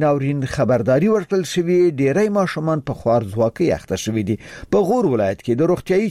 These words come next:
چارو مسؤلان د خوارځواکۍ له امله د څو ماشومانو د مړینې خبر ورکوي. د ملګرو ملتونو د ماشومانو اداره یونیسف وایي، د خوړو له پلوه د افغان ماشومانو لپاره په افغانستان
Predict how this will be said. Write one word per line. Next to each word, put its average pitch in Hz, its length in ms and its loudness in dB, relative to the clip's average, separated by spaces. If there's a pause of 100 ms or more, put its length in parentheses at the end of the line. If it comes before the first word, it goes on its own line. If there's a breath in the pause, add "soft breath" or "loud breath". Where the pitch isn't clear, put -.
چارو 117 320 0
مسؤلان 107 560 -6 (340 loud breath)
د 190 200 2
خوارځواکۍ 151 720 0
له 101 160 0
امله 180 240 2 (100)
د 147 180 0
څو 208 140 0 (140)
ماشومانو 120 500 0
د 110 160 0
مړینې 147 280 0 (120)
خبر 107 320 -2
ورکوي. 101 340 -6 (420 loud breath)
د 160 200 2
ملګرو 135 340 0
ملتونو 156 340 0
د 151 120 -2
ماشومانو 156 480 0
اداره 147 320 2
یونیسف 147 520 -2
وایي، 196 220 2 (340 loud breath)
د 180 240 4
خوړو 165 280 2 (100)
له 185 160 -2
پلوه 156 400 2
د 151 100 -2 (140)
افغان 135 340 0
ماشومانو 120 540 0
لپاره 185 360 0
په 127 140 0
افغانستان 113 420 -2